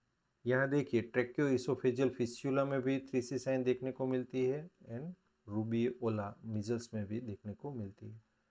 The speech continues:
टिटेनस, लॉकजो, जो उसका दूसरा नाम है,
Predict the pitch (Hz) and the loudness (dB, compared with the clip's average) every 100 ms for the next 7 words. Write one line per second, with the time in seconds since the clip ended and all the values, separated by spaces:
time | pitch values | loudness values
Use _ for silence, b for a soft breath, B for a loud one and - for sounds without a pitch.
0 | _ _ - 156 135 104 104 - - _ | _ _ -4 0 2 0 -2 -12 -20 _
1 | _ _ _ _ _ 113 123 135 - 113 | _ _ _ _ _ 6 6 4 -2 0
2 | 143 135 _ _ _ _ _ _ _ _ | 0 -2 _ _ _ _ _ _ _ _
3 | _ _ _ _ _ _ _ _ _ _ | _ _ _ _ _ _ _ _ _ _
4 | _ _ _ _ _ _ _ 123 127 117 | _ _ _ _ _ _ _ -4 -4 -2
5 | - 120 117 123 127 127 123 123 127 | 0 2 2 2 2 2 0 -2 -6